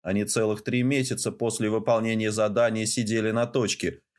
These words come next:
где кроме них никого не было на сотни и сотни километров, ожидая неизвестно чего.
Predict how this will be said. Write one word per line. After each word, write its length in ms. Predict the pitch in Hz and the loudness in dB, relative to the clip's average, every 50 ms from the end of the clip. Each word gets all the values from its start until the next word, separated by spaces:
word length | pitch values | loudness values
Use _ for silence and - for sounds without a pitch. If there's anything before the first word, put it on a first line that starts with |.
| _ _ | _ _
где 200 | - 117 131 147 | -4 -2 0 0
кроме 400 | 139 139 143 135 135 127 131 127 | 0 0 0 0 2 2 2 2
них 320 | 127 143 170 165 151 - - | 0 0 -2 -4 -6 -6 -4
никого 580 | 160 170 160 - - 147 143 127 110 120 120 | -4 -4 -2 0 2 2 2 2 2 0 0
не 180 | 117 113 113 113 | 2 2 0 2
было 240 | 104 113 110 110 110 | 2 2 2 2 2
на 140 | 110 110 113 | 0 0 0
сотни 580 | - - - 147 151 135 147 - 139 139 135 | 0 0 0 0 0 0 -2 -2 -2 -2 -2
и 140 | 135 - 120 | -2 -2 -2
сотни 520 | 120 - - 113 110 104 98 - 110 104 | -2 0 0 0 0 0 0 -2 -2 -2
километров, 840 | 101 - - 110 110 120 123 123 123 113 98 85 - 90 90 - - _ _ _ _ _ _ _ | -2 -2 0 2 2 2 2 2 2 2 0 0 -2 -4 -4 -6 -8 _ _ _ _ _ _ _
ожидая 460 | - 98 95 104 98 87 110 110 104 | -6 -4 -2 -2 0 2 2 2 2
неизвестно 600 | 104 110 120 120 117 107 113 107 104 101 - 107 98 | 2 0 0 0 0 0 0 0 0 0 -2 -2 -2
чего. 500 | - - 135 123 110 101 90 - - | 0 0 0 2 2 0 0 -2 -6